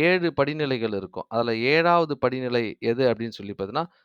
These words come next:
சுய மேன்மையாக்குதல், தன்னிறைவு அடைதல் அப்படின்னு நம்ம சொல்லுவோம் இல்லையா? So, அதை தான் கேக்குறாங்க.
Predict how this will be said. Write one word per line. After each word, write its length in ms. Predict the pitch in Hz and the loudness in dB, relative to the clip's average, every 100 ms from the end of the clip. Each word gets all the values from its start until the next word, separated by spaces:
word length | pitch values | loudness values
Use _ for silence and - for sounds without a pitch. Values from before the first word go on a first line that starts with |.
| _ | _
சுய 280 | - 135 143 | -4 2 2
மேன்மையாக்குதல், 840 | 127 123 117 107 98 - 92 90 - | 2 0 0 -2 -2 -4 -6 -6 2
தன்னிறைவு 640 | 139 170 175 160 151 147 127 | 2 4 2 4 2 0 2
அடைதல் 440 | 117 117 113 107 | 2 0 0 0
அப்படின்னு 320 | - 110 120 | -4 -8 -6
நம்ம 120 | 110 98 | -6 -8
சொல்லுவோம் 420 | - 90 85 _ _ | -8 -10 -12 _ _
இல்லையா? 300 | 107 113 104 - _ _ _ | -6 -4 -4 -6 _ _ _
So, 20 | 113 | -2
அதை 160 | 110 | 0
தான் 200 | 113 139 | 0 0
கேக்குறாங்க. 480 | 131 113 - 92 87 | 0 -4 -4 -8 -10